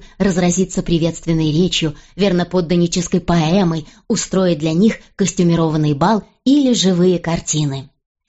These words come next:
В каждом доме их ждали розовые лепестки и благоухающие травы под ногами. Снова и снова льстецы повторяли, что Генрих и Анна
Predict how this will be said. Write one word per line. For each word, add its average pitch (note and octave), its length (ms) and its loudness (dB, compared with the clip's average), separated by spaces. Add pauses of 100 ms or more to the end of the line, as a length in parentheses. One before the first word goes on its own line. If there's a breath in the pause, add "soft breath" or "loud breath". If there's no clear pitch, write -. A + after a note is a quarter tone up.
(360 soft breath)
В - 60 -20
каждом A#3 440 0
доме A3+ 360 2
их F#3+ 80 0
ждали G3+ 300 0
розовые F3 480 0
лепестки E3 640 -4 (160 loud breath)
и C#4 100 2
благоухающие G#3+ 1000 0
травы D#3+ 420 -2
под D#3+ 180 -4
ногами. C#3 640 -2 (500)
Снова A3+ 600 0
и G#3+ 60 0
снова G3+ 420 0
льстецы F3+ 520 -4
повторяли, E3 640 -2
что D#3+ 220 -4
Генрих F#3+ 640 -2
и G3 60 2
Анна F#3+ 520 0